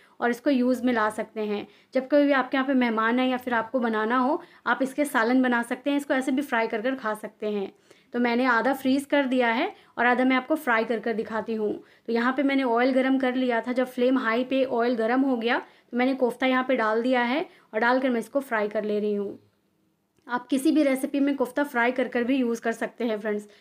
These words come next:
जैसे अगर आप कोफ्ता पुलाव वगैरह बना रहे हैं तो, तो ये बहुत ही ज़बरदस्त कोफ्ते बनते हैं और इससे जो आपका जो भी रेसिपी बनाएंगे वो बहुत अच्छी लगेगी। या ऐसे भी इसको खा सकते हैं आप, बहुत अच्छा as a starter सर्व कर सकते हैं।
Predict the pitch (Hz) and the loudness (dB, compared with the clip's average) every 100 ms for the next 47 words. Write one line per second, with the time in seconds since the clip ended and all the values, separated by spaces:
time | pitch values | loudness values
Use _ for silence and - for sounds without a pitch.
0 | _ 226 254 240 254 262 247 226 269 262 | _ -6 -2 2 2 2 -2 -2 -2 0
1 | 240 226 226 214 220 214 214 214 214 214 | 2 2 2 0 -2 0 0 0 0 -2
2 | 202 202 - - - _ 226 233 202 226 | -2 -6 -8 -16 -20 _ 0 0 2 0
3 | 247 294 320 277 240 220 254 - 240 - | 2 2 2 2 2 0 -2 -2 -4 0
4 | 254 226 220 269 269 269 226 226 269 254 | 0 0 0 0 0 0 -2 -2 -2 0
5 | 254 214 214 262 254 214 247 311 294 240 | 2 0 -2 0 0 2 2 2 2 0
6 | 262 277 254 220 214 269 370 - _ 208 | -2 -2 0 0 0 -2 -6 -12 _ -8
7 | 220 254 254 285 247 233 226 277 247 220 | -2 0 0 0 0 0 -2 0 0 0
8 | 269 262 254 262 254 226 262 262 240 226 | 0 -2 -2 -4 -4 -6 -6 -6 -4 -2
9 | 311 - _ _ - 247 262 247 269 226 | -2 -6 _ _ -2 0 -2 -2 -2 -2
10 | 247 - 220 214 262 240 220 208 220 214 | -4 -2 -2 -2 -2 -2 -2 -2 -4 -6
11 | - 214 208 196 | -6 -4 -4 -4